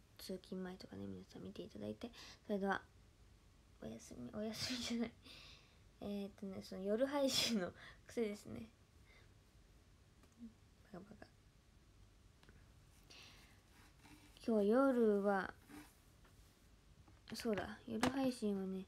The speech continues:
ね、何時って言ってたっけな。ちょっと急げ、急げ、急げ、急げ。急げ、急げ、急げ。十九時半から八時にしてるんですけど、ここの枠でちょっと長めにやるかもしれない。この枠でカラオケとかしようかなって思ってるので、皆さん見てください。ということで、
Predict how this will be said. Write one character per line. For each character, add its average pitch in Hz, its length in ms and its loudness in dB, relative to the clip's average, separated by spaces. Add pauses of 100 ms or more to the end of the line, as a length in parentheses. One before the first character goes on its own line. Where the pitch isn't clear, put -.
(500)
ね、 202 80 -2
何 214 240 2
時 208 60 -2
っ - 20 -2
て - 80 -6
言 185 80 -2
っ - 40 -16
て 202 120 -6
た 196 80 -6
っ 196 40 -10
け - 120 -12
な。 208 160 -12 (360)
ち - 140 -10
ょ 202 60 -2
っ - 20 -2
と - 80 -8
急 208 80 -2
げ、 208 100 -4
急 202 160 -8
げ、 196 140 -2
急 202 160 -6
げ、 196 140 -4
急 190 160 -6
げ。 196 100 0 (720)
急 220 240 -2
げ、 196 100 0
急 208 120 -6
げ、 196 80 -4
急 196 100 -10
げ。 208 60 -12 (440)
十 285 200 8
九 320 160 8
時 320 120 8
半 311 520 8
か 247 140 6
ら 233 100 8
八 233 320 4
時 226 160 6
に 208 160 6
し - 80 -10
て - 140 -8
る 208 60 4
ん 214 80 6
で 202 80 2
す - 80 -8
け 180 80 -2
ど、 202 80 0
こ 226 100 -2
こ 285 160 4
の 294 80 8
枠 294 160 4
で 233 80 0
ち 233 100 -4
ょ 226 40 -2
っ - 20 -6
と 226 60 -2
長 214 240 4
め 214 120 6
に 220 120 2
や 226 80 0
る 240 80 0
か 269 100 -2
も 277 100 0
し 277 100 -6
れ 269 100 -2
な 262 200 -2
い。 285 60 -8 (500)
こ 294 120 4
の 302 80 8
枠 302 120 4
で 240 80 0
カ 220 140 0
ラ 214 100 6
オ 214 60 4
ケ 226 80 0
と 220 80 -4
か 208 100 -8
し - 140 -6
よ 190 60 0
う 185 40 -6
か 175 120 -6
な 175 80 -6
っ 180 40 -12
て - 120 -14
思 202 100 -8
っ 196 40 -10
て - 120 -16
る - 60 -10
の 71 100 -8
で、 - 80 -12
皆 190 180 -8
さ - 120 -10
ん - 40 -8
見 220 80 -6
て 233 60 -8
く 247 80 -8
だ 240 80 -4
さ 233 240 -2
い。 226 60 -2
と 196 80 -6
い - 20 -4
う 180 60 -6
こ 196 100 -6
と 196 60 -4
で、 - 160 -8